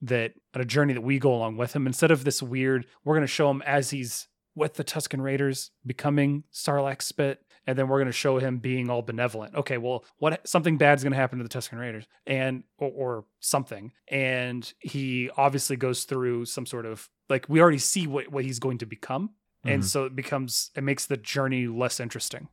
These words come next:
Speaker 1: So I, I,
Speaker 2: Yeah.
Speaker 1: I, I'm now, I'm starting to, like, break down storytelling. That's how
Speaker 2: <laughs>
Speaker 1: invested I am. Just take me through, give me two and a half, three episodes of Tusken Raider stuff. You know, all of the other scenes you show don't have Boba Fett in 'em.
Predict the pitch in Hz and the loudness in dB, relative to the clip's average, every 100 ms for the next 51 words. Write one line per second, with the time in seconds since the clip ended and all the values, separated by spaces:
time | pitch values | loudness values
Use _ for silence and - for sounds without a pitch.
0 | _ - 120 135 _ - 165 110 90 - | _ -4 -2 -4 _ -6 -2 -2 -2 -6
1 | _ 147 156 160 165 165 139 156 139 131 | _ 2 8 10 10 10 6 6 4 2
2 | 120 - 143 131 135 156 135 120 107 - | -4 -2 0 2 0 -2 -2 0 -2 -6
3 | - 135 113 - 101 110 135 _ _ _ | -2 -2 -4 -8 -12 -14 -20 _ _ _
4 | - - 127 - 143 139 139 175 - 160 | -20 -4 0 6 6 6 6 4 4 0
5 | - 127 123 135 143 123 117 110 113 110 | 0 2 4 4 4 0 -2 -2 -6 -8
6 | _ _ 120 131 - - 151 - 165 156 | _ _ 0 0 0 0 0 4 2 2
7 | 143 135 127 123 - - 139 127 - - | 4 6 4 2 -4 0 2 0 -2 2
8 | 165 160 147 147 143 - 147 147 135 135 | 4 4 4 2 0 -8 -2 2 2 2
9 | - 127 113 - - 139 - 139 123 117 | -2 -2 -2 -6 -4 -2 -2 -2 -2 -4
10 | - - 113 110 - - 127 117 110 _ | -4 -4 -4 -6 -14 -10 -6 -6 -6 _
11 | - 147 160 143 147 147 156 - 151 143 | 2 6 6 4 -2 -2 -2 -2 -2 -2
12 | 139 160 147 127 131 143 147 135 143 147 | -2 0 0 -2 -4 -4 -6 -6 -6 -6
13 | 143 139 143 135 135 | -6 -4 -6 -6 -8